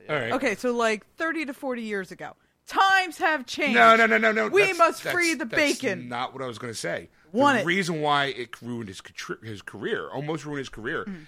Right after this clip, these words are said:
Speaker 2: and you didn't see him until almost Pretty Woman,
Speaker 3: Yeah.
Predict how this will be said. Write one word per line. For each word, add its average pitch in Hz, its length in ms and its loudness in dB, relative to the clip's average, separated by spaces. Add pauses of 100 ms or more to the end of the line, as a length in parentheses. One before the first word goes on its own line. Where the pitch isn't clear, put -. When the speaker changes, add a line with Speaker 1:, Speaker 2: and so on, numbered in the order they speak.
Speaker 2:
and 110 100 -6
you 123 80 -4
didn't 139 200 -8
see 165 200 -8
him 123 80 -8
until 107 240 -10
almost 113 300 -8
Pretty 117 200 -6
Woman, 90 420 -6 (180)
Speaker 3:
Yeah. 165 140 -16